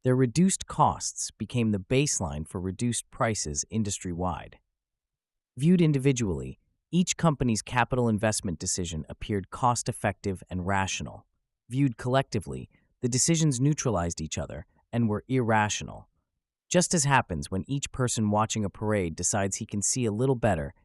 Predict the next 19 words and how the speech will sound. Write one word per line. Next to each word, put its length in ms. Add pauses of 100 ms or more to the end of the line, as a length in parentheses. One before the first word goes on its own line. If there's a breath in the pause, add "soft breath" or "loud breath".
if 120
he 80
stands 400
on 120
tiptoes. 680 (840)
After 300
each 260
round 240
of 80
investment, 640 (260)
all 220
the 80
players 460
had 140
more 220
money 340
in 120
the 60
game 380